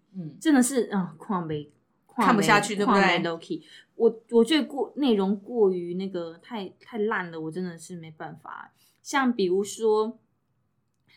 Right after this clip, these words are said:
Speaker 2: 之前有一出剧非常的流行，叫做，
Speaker 1: 嗯。
Speaker 2: 它跟那个绿豆一起，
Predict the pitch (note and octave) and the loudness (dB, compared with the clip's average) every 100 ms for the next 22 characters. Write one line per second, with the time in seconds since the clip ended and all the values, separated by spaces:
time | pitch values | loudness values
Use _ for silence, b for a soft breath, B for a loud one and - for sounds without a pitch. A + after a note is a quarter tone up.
0 | _ - C4+ B3 G#3+ F#3 F#3+ G3 A#3 A3 | _ -14 -8 -2 0 0 -2 -4 -2 -2
1 | G#3+ - G#3+ G3 G#3 G#3+ - E3+ E3+ E3+ | -2 -6 -6 0 2 2 0 -10 -10 -10
2 | E3 E3 F3 - - - - - - G3 | -8 -8 -8 -12 -14 -18 -20 -18 -8 -6
3 | D3+ D3+ - D#4+ F4 F4 D#4+ D4+ C4 C#4 | -6 -8 -6 -2 0 2 2 2 2 0
4 | B3 B3 - F3+ D#3+ | 0 -4 -6 -6 -6